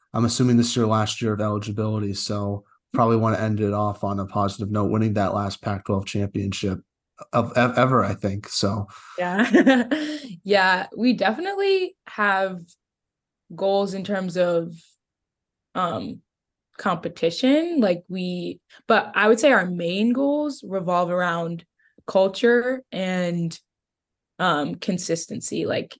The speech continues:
Speaker 2: just being the most consistent team that we can be m-, and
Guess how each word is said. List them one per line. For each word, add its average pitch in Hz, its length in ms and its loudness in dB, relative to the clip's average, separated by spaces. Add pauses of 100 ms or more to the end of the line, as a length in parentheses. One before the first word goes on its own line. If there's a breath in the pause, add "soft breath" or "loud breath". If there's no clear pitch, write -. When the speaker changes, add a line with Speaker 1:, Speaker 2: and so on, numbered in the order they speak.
(100)
Speaker 2:
just - 480 -4 (320)
being 196 380 2
the 190 80 0
most 180 340 2
consistent 175 580 -6
team 170 240 -2
that 165 160 -4
we 165 120 -2
can 165 360 -4
be 208 240 2
m-, 180 280 0 (160)
and 170 460 -6